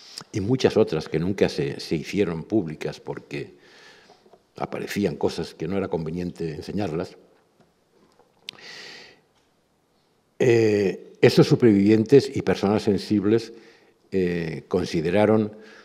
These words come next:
que no había derecho a que unas personas, para vender unas películas o para hacer qué, empezaran a extraer objetos de manera indiscriminada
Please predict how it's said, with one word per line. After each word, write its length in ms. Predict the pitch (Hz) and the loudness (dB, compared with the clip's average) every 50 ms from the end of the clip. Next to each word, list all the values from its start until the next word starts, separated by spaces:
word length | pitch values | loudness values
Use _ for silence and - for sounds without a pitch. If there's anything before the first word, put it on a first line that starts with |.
| _ _ _ _ _ _ _ | _ _ _ _ _ _ _
que 260 | - 95 90 - - - | -4 -2 -2 -2 -2 -4
no 280 | 98 101 107 117 131 131 | -4 -2 2 4 6 6
había 220 | 117 104 95 87 | 6 4 2 0
derecho 500 | 80 80 80 82 - - - 95 98 - - - - _ _ _ _ _ _ _ _ | 0 -2 -4 -6 -6 -8 -8 -8 -8 -8 -12 -20 -20 _ _ _ _ _ _ _ _
a 200 | - 98 95 - | -2 -2 -2 0
que 120 | - 95 104 | 0 0 0
unas 260 | 120 127 123 - - | 2 2 0 -2 -2
personas, 600 | - 113 90 - - 113 107 101 95 90 - - | -2 -4 -2 0 -2 -2 -2 -2 -4 -8 -10 -10
para 200 | - 92 92 85 | -10 -8 -6 -6
vender 260 | 73 85 90 110 113 | -6 0 0 2 2
unas 240 | 113 110 104 95 - | 2 0 0 -2 -4
películas 720 | - 82 85 - - - - 76 80 71 76 - - - - | -6 -6 -6 -6 -6 -8 -8 -6 -6 -6 -8 -10 -12 -10 -8
o 120 | 90 82 | -8 -8
para 560 | - - 82 82 82 80 78 76 71 65 - - - _ _ _ _ _ _ - | -4 -4 -4 -2 -2 -4 -6 -6 -8 -10 -14 -18 -20 _ _ _ _ _ _ -12
hacer 400 | - - - - 123 101 95 - | -12 -4 2 2 2 2 2 -2
qué, 300 | - - - - - - - - - - - - - - | -4 -4 -4 -4 -8 -18 -20 -20 -20 -20 -20 -20 -12 -6
empezaran 720 | - 104 101 98 - 107 95 - - 120 127 120 113 113 | -2 -2 -2 2 2 2 2 4 2 2 4 4 4 2
a 40 | 107 | 2
extraer 580 | 104 - - - - 85 92 95 104 101 80 - - | 0 -2 -4 -6 -4 0 2 2 2 0 -2 -6 -8
objetos 600 | 87 - - - - 117 110 - 104 - - - | -10 -10 -10 0 2 2 2 2 0 -4 -4 -8
de 120 | 85 85 | -10 -8
manera 240 | 76 80 90 95 98 | -8 -6 -2 -2 0
indiscriminada 920 | 104 92 82 92 90 - - - 80 73 78 82 85 87 90 92 95 92 | 0 0 -2 -4 -6 -8 -8 -8 -8 -6 -6 -8 -8 -8 -6 -6 -8 -8